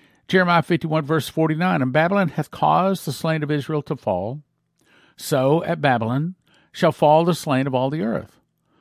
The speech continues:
So because we turn against Israel, and that's part of what Dimitri was told, that's part of what Leslie was told,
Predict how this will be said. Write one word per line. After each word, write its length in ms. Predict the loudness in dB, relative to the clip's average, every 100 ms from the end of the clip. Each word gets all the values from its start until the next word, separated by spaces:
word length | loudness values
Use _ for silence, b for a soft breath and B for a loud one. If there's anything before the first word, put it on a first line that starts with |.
| _
So 180 | -4 -2
because 680 | -2 -6 2 4 4 2
we 100 | 0
turn 260 | 0 -2 -4
against 400 | -4 -6 -6 -4
Israel, 480 | -4 -4 -4 -4 -6 _ _
and 140 | -12
that's 240 | -4 -4 -4
part 260 | -2 0
of 80 | 0
what 220 | -2 -4
Dimitri 420 | -6 -6 -6 -6 -8
was 160 | -8
told, 240 | -4 -4 -4
that's 140 | -10
part 240 | -6 -4
of 60 | -4
what 120 | -6
Leslie 360 | -2 -2 -2 -6
was 120 | -8
told, 380 | -4 -4 -4